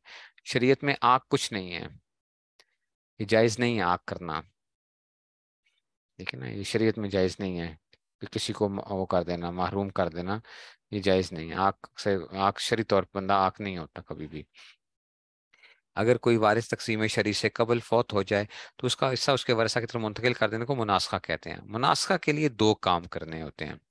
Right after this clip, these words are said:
अव्वल मसला बनाना, दूसरा ज़र्ब देना, ठीक है ना। मसला बनाना और दूसरा क्या होता है, ज़र्ब देना। यह है बड़े मज़े की चीज़ है, अच्छा है, ये बड़े मज़े की चीज़ है मुनासखा,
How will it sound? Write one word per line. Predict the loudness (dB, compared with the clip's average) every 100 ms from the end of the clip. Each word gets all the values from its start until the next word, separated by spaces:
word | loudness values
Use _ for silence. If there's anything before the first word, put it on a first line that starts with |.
| -20 -20 -20 -20 _
अव्वल | 2 4 4
मसला | 2 0 2 2
बनाना, | 2 0 0 -2
दूसरा | -4 -2 0
ज़र्ब | 0 0 -2 -2
देना, | -8 -6 -10 -12 -18 _ _ _ _ _ _ _ _ _ _ _ _ _ -12
ठीक | -6
है | -6
ना। | -6 -10 _ _ _ -20 _ -8
मसला | -2 4 4 6
बनाना | 4 4 2 0
और | -2 -4
दूसरा | -2 -2
क्या | 0 0
होता | 2
है, | 2
ज़र्ब | 2 0
देना। | -2
यह | 0 4
है | 4
बड़े | 6 4
मज़े | 4 2 4 4
की | 2
चीज़ | -2 -2 0
है, |
अच्छा | 0 0 -4 -4 _ _ _ _ _ _ _ _
है, | 2 2
ये | 4 0
बड़े | 2 2 2
मज़े | 0 0 -2
की | -4
चीज़ | -8 -10 -6
है | -6
मुनासखा, | -4 0 0 2 0